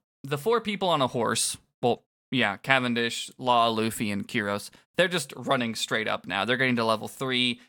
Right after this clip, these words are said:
You put a horse in Act One, it has to run up a mountain in Act Three. Everyone knows this. There's some other fights running on. Dellinger is like, "Oh, Dogma got them to run together, so I'm gonna attack him specifically."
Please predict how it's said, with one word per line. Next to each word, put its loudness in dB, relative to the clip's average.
You -6
put 2
a 4
horse 2
in -4
Act 4
One, 4
it 2
has 4
to -2
run 2
up 0
a 2
mountain -2
in -10
Act -12
Three. -16
Everyone 0
knows -12
this. -12
There's 2
some 0
other 2
fights 0
running -2
on. 0
Dellinger 2
is 0
like, 2
"Oh, 4
Dogma 2
got 0
them -6
to -6
run -8
together, -6
so -6
I'm -2
gonna -6
attack -10
him -8
specifically." -8